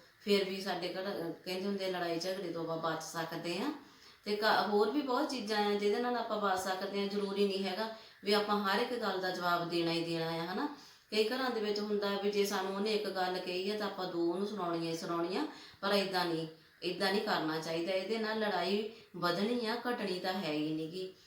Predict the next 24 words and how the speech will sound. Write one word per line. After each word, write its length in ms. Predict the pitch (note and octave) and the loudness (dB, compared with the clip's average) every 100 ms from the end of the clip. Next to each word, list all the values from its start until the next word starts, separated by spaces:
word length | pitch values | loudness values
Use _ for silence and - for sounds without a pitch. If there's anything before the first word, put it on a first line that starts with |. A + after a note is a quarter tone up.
| - - | -20 -10
ਤਾਂ 100 | F#3+ | -4
ਮੈਂ 160 | G3 G3+ | 0 0
ਤਾਂ 100 | G#3+ | 2
ਇਹੀ 220 | G#3 G#3+ | 0 0
ਕਹਿੰਦੀ 420 | G#3 F#3 F#3+ G#3 | -2 -4 -2 -2
ਆ 140 | G#3 G3+ - - - | -2 -4 -8 -18 -10
ਵੀ 100 | G3 | -4
ਜੇ 180 | G3+ G#3+ | 2 2
ਘਰ 260 | A3 A3+ | 4 2
ਦੇ 80 | G3+ | 0
ਵਿੱਚ 220 | F#3+ F#3 | -2 -2
ਕਦੇ 280 | F#3 F#3+ F#3 | -2 -4 -4
ਕੋਈ 180 | F#3 F#3 | -2 0
ਗੱਲ 260 | F#3 F3+ F#3+ | 2 2 0
ਹੋ 200 | E3+ E3+ | 0 0
ਵੀ 160 | F3+ | -2
ਜਾਂਦੀ 340 | F3+ F3+ F3 G3+ | -2 -2 0 0
ਹੈ, 60 | |
ਚਲੋ 180 | A3 C4+ | 0 -2
ਹੋ 260 | - E3+ F3+ | 0 0 0
ਤਾਂ 140 | F#3+ | -2
ਜਾਂਦੀਆਂ 480 | F3+ E3 D#3+ E3 F3 | -2 -4 -2 -2 -2
ਹੀ 160 | F3+ | -4
ਆ, 80 | F3 | -6